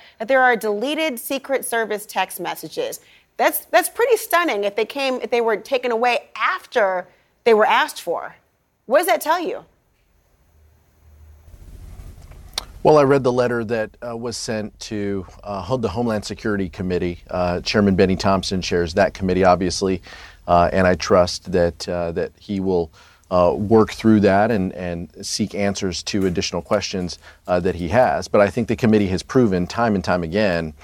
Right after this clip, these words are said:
Speaker 2: that we're going to follow the facts, and we're going to make sure that if it's relevant to the investigation of January fifth and sixth, uh, we're gonna ask these questions. And so I think that, uh, that people should expect us to do just that.
Speaker 1: I mean, at first blush, I mean, and,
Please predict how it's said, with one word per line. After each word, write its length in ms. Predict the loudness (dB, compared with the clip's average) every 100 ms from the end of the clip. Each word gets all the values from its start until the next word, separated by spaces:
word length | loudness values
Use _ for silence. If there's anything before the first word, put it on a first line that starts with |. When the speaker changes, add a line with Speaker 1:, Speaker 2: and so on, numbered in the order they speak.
| -20 -20 _
Speaker 2:
that 260 | 2 2 2
we're 120 | 2
going 220 | 4 2
to 60 | 2
follow 280 | 4 4 2
the 100 | 0
facts, 560 | -2 -2 -4 -12 -14 -14
and 440 | -10 -6 -4 -4 -2
we're 80 |
going 200 | 0 0 0
to 40 |
make 220 | -2 -4
sure 340 | -4 -2 -2 -2
that 120 | -2
if 160 | -4
it's 140 | -6 -4
relevant 540 | 2 4 4 2 -4 -12 -20 -4
to 100 | 0
the 120 | 2
investigation 680 | 4 2 0 0 0 0 -4
of 100 | -2
January 400 | -2 0 0 0
fifth 240 | -4 -4
and 120 | -6
sixth, 380 | -2 -2 -2 -10
uh, 60 | -4
we're 160 | -2 2
gonna 160 | 2
ask 320 | 4 2 0
these 140 | -6 -2
questions. 560 | 0 0 -4 -12 -12 -16 -18 -20 -6
And 180 | -2 0
so 320 | 4 4 6
I 100 | 4 2
think 260 | -4 -4
that, 240 | 0 0 0 -6
uh, 340 | -2 0 0 0
that 200 | -4 -2
people 220 | -2 -2
should 160 | 0 -2
expect 440 | -2 0 0 2
us 200 | 0 0
to 120 | -2
do 140 | 0 0
just 240 | 0 2
that. 220 | 0 0 -10 -20 _ _ -20 _ 4
Speaker 1:
I 20 |
mean, 140 | 6
at 160 | 4 4
first 320 | 2 2 2
blush, 420 | 4 4 4 -2
I 40 | -2
mean, 120 | -2
and, 160 | -2